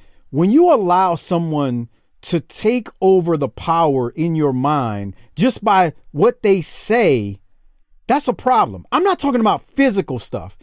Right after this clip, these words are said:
That's a different story. But just the mere f-, words and things you might see on T V or things you might see someone say or someone tell you, do not let those things trigger you. Our generation,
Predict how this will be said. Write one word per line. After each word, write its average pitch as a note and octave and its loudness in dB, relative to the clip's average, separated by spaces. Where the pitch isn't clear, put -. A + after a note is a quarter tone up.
That's - 0
a C4+ -2
different F3+ 0
story. A2+ -4
But E3 2
just A3+ -2
the C4+ 0
mere G#3+ 2
f-, - -20
words D#3 0
and F3 0
things A#3+ 2
you A3 0
might G3+ 0
see G3+ -4
on D#3+ -2
T A3 -2
V G2+ -8
or F3 0
things A#3+ 0
you A#3+ -2
might A3 -2
see A3 -4
someone F3+ -2
say F3+ -2
or A#2+ -6
someone G3+ -4
tell A3+ 0
you, F2+ -10
do D#4 4
not D#4+ 0
let B3 0
those A3 2
things G3 -2
trigger G#3+ -4
you. G#2+ -4
Our D4+ 2
generation, B3+ 0